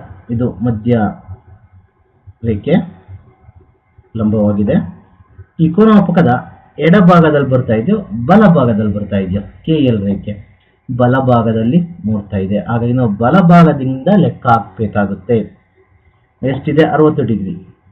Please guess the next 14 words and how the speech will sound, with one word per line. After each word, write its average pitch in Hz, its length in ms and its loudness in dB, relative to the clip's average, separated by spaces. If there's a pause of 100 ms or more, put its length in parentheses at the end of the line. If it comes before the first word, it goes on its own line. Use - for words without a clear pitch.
(160)
ಇಲ್ಲಿ 117 140 -2
ಕೆ 120 300 0
ನಲ್ಲಿ 113 240 0
ಉಂಟಾಗುವಂಥ 110 420 -4
ಕೋನ 151 260 -2
ಅರವತ್ತು 139 420 -2
ಡಿಗ್ರಿ 107 280 -4
ಇದೆ. 196 100 -2
ಲೆಕ್ಕ 208 340 -2
ಹಾಕೋಣ 123 220 -2
ಅರವತ್ತು 101 260 -4
ಡಿಗ್ರಿ. 95 440 -10 (460)
ಸೊನ್ನೆ, 117 560 -2 (540)
ಹತ್ತು, - 540 -2